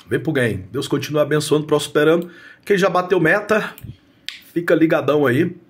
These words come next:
né? Bota no simulador e não entrega resultados. Meta já batida, já nas contas maiores aqui do cop.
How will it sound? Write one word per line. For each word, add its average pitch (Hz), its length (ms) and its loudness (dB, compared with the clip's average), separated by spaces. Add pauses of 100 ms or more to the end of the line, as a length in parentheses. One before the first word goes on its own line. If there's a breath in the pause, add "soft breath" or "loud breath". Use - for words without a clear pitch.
(640)
né? 127 380 -4
Bota 156 440 0
no 165 140 0
simulador 160 800 2 (440 soft breath)
e 170 100 2
não 175 160 2
entrega 135 380 0
resultados. 131 1040 -2 (680 soft breath)
Meta 135 300 0
já 147 140 0
batida, 147 500 0
já 127 180 2
nas 131 220 -4
contas 139 720 0
maiores 120 400 0
aqui 127 160 0
do 175 80 -4
cop. 175 340 0